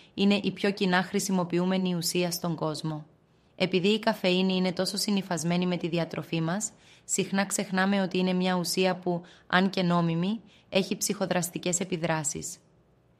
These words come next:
Ένας από τους κύριους λόγους που οι άνθρωποι καταναλώνουν καφεΐνη είναι για να αυξήσουν την εγρήγορσή τους. Ωστόσο, τα αυξημένα επίπεδα διέγερσης δεν είναι πάντα ιδανικά, ειδικά αν υποφέρετε από άγχος.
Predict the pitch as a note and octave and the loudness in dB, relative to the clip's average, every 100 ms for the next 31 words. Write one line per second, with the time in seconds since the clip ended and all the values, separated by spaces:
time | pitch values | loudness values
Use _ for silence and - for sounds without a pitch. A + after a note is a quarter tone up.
0 | _ - F#3+ G3+ G#3+ G#3 G#3 F3 - G3 | _ -2 2 4 2 0 -2 -4 -2 0
1 | G3 F#3+ F3 F3 E3+ F3 - F3 E3+ F3+ | 0 0 2 4 4 -2 -2 0 2 0
2 | F#3+ F3+ F3+ F3 E3+ E3 F3 F#3 F3+ F#3 | -2 -4 -2 0 0 2 2 2 0 -4
3 | E3+ E3 E3 F3 G#3+ - - - - G#3 | -4 -2 0 -2 -2 -8 -20 -20 -4 0
4 | A3 G#3+ G3 F3+ F3+ - - G#3+ A3+ G#3+ | 2 2 0 -2 -4 -6 -4 -2 -2 -2
5 | G#3 F3+ F3+ F#3 F3+ - E3+ C#3+ - - | -2 0 0 0 -2 -2 -4 -6 -10 -18
6 | - _ _ _ _ _ - F3 - - | -20 _ _ _ _ _ -6 -4 -2 2
7 | G#3 G3+ - E3 E3 - - _ - F#3+ | 2 2 -2 -6 -8 -16 -20 _ 0 0
8 | F#3 - F#3+ G#3+ A3+ G#3 G#3 G#3 G#3 F3 | 0 -2 0 2 2 0 -2 0 2 2
9 | F3 F3 F3 F3 A3 G#3 - - - - | 2 2 -2 -4 -6 -6 -10 -18 -20 -6
10 | F#3 A3 A#3 A3 G3+ F3 F3 E3+ E3 E3 | 0 4 4 4 2 2 2 0 -2 -2
11 | D#3+ D3+ D#3+ D3+ - - - G#3 F3+ F3 | -4 -2 -4 -4 -10 -20 -4 0 0 2
12 | G3 G3+ G3 F3 F3 F#3+ G3 G3 F#3 E3+ | 2 2 0 -4 -2 0 0 -2 0 0
13 | E3 D#3 - - D#3 - | 0 -2 -8 -14 -14 -16